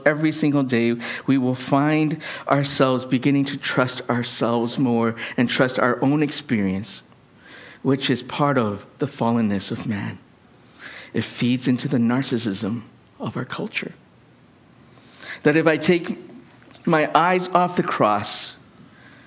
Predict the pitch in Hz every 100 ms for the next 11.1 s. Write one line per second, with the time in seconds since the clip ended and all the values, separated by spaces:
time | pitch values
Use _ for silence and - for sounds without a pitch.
0 | - - - - - - - - 139 139
1 | 147 147 143 151 170 170 147 131 123 123
2 | 120 127 123 117 - 117 123 127 - 123
3 | 120 - 151 143 120 110 - - - -
4 | - - - - - - 127 131 120 135
5 | 131 139 - - - - _ _ - -
6 | _ _ _ _ - - - - - 156
7 | 160 151 135 175 180 170 160 156 156 143
8 | 165 180 185 180 - - 156 160 - 175
9 | 165 160 175 190 175 160 160 143 147 -
10 | 151 156 151 - 147 147 135 131 127 -